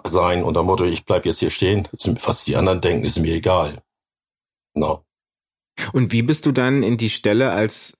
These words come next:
Speaker 2: Polizeiverkehrslehrer gekommen? Ist es dann, gab's da so ein Rundschreiben oder wie bist du genau zu dieser Position dann gekommen?
Speaker 1: Also ist bei uns immer so, ähm, wir dürfen ja schon mit sechzig in Pension gehen und bei uns an der Wache war das damals so, da war auch ein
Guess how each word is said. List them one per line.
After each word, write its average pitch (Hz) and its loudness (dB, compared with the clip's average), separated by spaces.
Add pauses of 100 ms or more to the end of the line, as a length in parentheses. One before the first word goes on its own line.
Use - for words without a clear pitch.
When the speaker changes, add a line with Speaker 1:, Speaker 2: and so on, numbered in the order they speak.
Speaker 2:
Polizeiverkehrslehrer 113 0
gekommen? 170 0
Ist - -2
es 135 -4
dann, 123 2
gab's 113 -2
da 113 2
so 104 2
ein 101 2
Rundschreiben 156 0
oder 120 0
wie 120 0
bist - -6
du 123 0
genau 104 2
zu - -4
dieser 98 0
Position 95 -2
dann 92 0
gekommen? 95 -2 (1080)
Speaker 1:
Also 101 2
ist 98 -2
bei 104 -2
uns 117 0
immer 101 2
so, 120 2 (200)
ähm, 98 0 (1080)
wir 95 0 (260)
dürfen 104 2
ja 87 2
schon 95 -2
mit 87 -2
sechzig 87 -2
in 90 0
Pension 85 0
gehen 117 2
und 90 0
bei - -2
uns 92 2
an 101 2
der 92 0
Wache 104 0
war 101 0
das 92 -2
damals 90 0
so, 104 0
da 82 0
war 82 2
auch 80 -2
ein 98 0